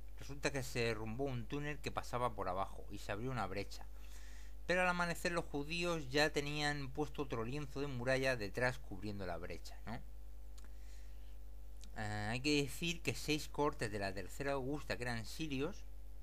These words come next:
fueron mandados, eh, a Bulgaria primero, donde vencieron a diez mil jinetes sam-,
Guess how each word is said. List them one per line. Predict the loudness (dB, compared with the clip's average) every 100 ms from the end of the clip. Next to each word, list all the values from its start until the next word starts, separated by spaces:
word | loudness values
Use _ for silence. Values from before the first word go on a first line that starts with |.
| -6 -6 -8 -8 -8 -6 -6 -6 -6 -6 -6 -2
fueron | 0 2
mandados, | 2 6 6 6 4 -4 -6 -6 -6 -6 -6 -6 -6 -6 -6 -6 -2 2
eh, | 4 6 8 6 4 2 0 -2 -2 -4 -4 -6 -6 -6 -6 -6 -6 -6 -6 -4
a | 0 0
Bulgaria | 0 -2 4 6 6 4
primero, | 0 -2 0 2
donde | 0 0 -2
vencieron | -2 -2 -2 0 0
a | 0
diez | -2
mil | -2 -4
jinetes | -4 -2 -2 0 -2 0
sam-, | -2